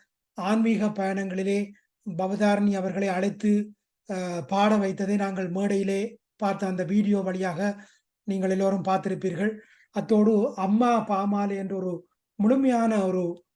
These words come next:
அ, இசைத்தட்டுக்கு தானே பாடல்களை எழுதி தன்னுடைய மகளோடு, அ, இளையராஜா அவர்கள் பாடியிருந்ததும் சிறப்பு மிக்கது. இன்னொரு செய்தியை நான் இந்த வேளையிலே சொல்லி விடைபெற இருக்கின்றேன். ஏனென்றால் நிறைய பேர் இங்கே பேச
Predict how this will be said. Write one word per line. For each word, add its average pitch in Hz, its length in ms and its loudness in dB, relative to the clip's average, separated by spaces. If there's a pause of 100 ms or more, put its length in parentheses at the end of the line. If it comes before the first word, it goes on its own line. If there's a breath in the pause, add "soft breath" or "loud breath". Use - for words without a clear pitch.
(240)
அ, 196 40 -6 (200)
இசைத்தட்டுக்கு 226 800 0
தானே 214 420 0
பாடல்களை 202 500 -2
எழுதி 220 540 0 (260)
தன்னுடைய 196 340 -2
மகளோடு, 220 640 4 (480)
அ, 202 60 -6 (240)
இளையராஜா 202 460 4
அவர்கள் 190 420 0 (640)
பாடியிருந்ததும் 208 720 2
சிறப்பு 202 360 -4
மிக்கது. 196 400 -4 (520)
இன்னொரு 247 420 4
செய்தியை 226 380 2
நான் 214 140 -2
இந்த 196 180 -4
வேளையிலே 208 440 2
சொல்லி 226 240 0 (1120)
விடைபெற 208 320 0
இருக்கின்றேன். 202 480 0
ஏனென்றால் 196 460 -2
நிறைய 208 340 0
பேர் 208 220 -2
இங்கே 190 240 -6
பேச 202 520 -4